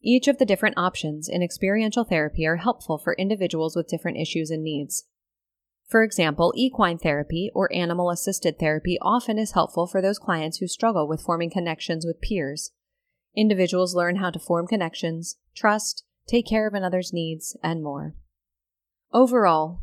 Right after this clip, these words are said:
goals for many of the experiential therapy activities include improving self-reliance, reducing impulsivity, improving focus,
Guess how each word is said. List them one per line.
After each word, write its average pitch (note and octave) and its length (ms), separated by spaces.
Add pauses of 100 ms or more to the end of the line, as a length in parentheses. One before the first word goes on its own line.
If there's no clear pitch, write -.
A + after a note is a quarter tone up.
goals C#4 300
for C#4+ 120
many F#3+ 280
of E3 80
the E3 100
experiential E3 600
therapy D#3+ 440
activities D#3 580
include F#3+ 340
improving G#3 500
self-reliance, F3+ 920 (240)
reducing G3+ 460
impulsivity, E3 800 (300)
improving A3+ 500
focus, F3 580